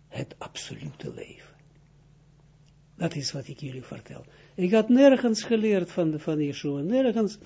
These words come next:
Bij mijn thuis was het taboe, hè, overal is taboe. Hoe moest ik het leren? En ik nog van mijn jeugd heb ik een beetje zo, had ik nu en daar dat soort ge-, ge-, dingen gehad, omdat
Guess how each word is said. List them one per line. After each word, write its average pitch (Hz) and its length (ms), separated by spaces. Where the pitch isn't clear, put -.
Bij 175 200
mijn 175 220
thuis 202 320
was 147 180
het 139 160
taboe, 175 580
hè, 220 340
overal 190 440
is 147 140
taboe. 175 440
Hoe 214 360
moest 196 260
ik 151 140
het 147 140
leren? 135 380
En 202 140
ik 220 160
nog 214 360
van 208 300
mijn 190 260
jeugd 226 320
heb 175 200
ik 156 120
een 156 140
beetje 151 240
zo, 151 440
had 208 320
ik 185 80
nu 214 180
en 190 100
daar 170 320
dat 151 240
soort 147 200
ge-, 143 200
ge-, 139 200
dingen 135 280
gehad, 135 280
omdat 190 380